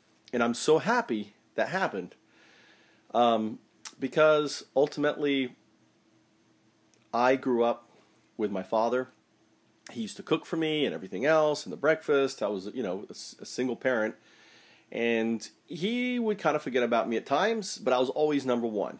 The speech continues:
in the sense that he would have a girlfriend who hated me. Oh, Elaine. But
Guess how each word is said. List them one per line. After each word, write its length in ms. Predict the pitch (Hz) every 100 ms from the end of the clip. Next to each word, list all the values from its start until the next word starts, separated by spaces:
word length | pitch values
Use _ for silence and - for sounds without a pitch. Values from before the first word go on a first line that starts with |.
| -
in 100 | 95
the 60 | 95
sense 360 | 107 101 -
that 120 | -
he 80 | 104
would 100 | 98
have 100 | 92
a 40 | 90
girlfriend 640 | 135 131 135 123 120 120 _ - - _ - _ _ -
who 120 | - 95
hated 600 | - 170 226 208 120 98
me. 220 | 57 - - _ -
Oh, 220 | 131 110
Elaine. 520 | 90 110 131 95 95 - _ _ _ - _ _
But 420 | 104 123 110 -